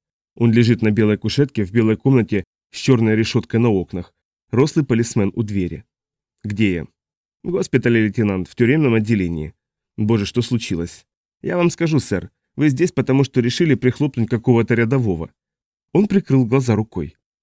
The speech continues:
«Его нашли?» «Лейтенант, такого человека не значится в списках, честно говорю.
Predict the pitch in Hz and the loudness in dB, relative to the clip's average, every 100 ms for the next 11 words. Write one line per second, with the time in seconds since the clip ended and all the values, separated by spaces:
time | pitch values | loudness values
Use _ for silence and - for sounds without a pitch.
0 | - 110 104 101 - 113 131 _ _ _ | -2 0 2 0 -2 -2 -2 _ _ _
1 | 135 131 175 131 98 - - 175 156 147 | -2 2 2 2 0 -6 -6 -4 0 0
2 | 147 143 - 120 139 123 117 127 - 107 | 0 0 0 2 0 0 0 -2 -2 -6
3 | - 78 82 _ _ - 151 107 98 98 | -6 -10 -14 _ _ -6 -4 -2 -2 -2
4 | 92 82 | -4 -6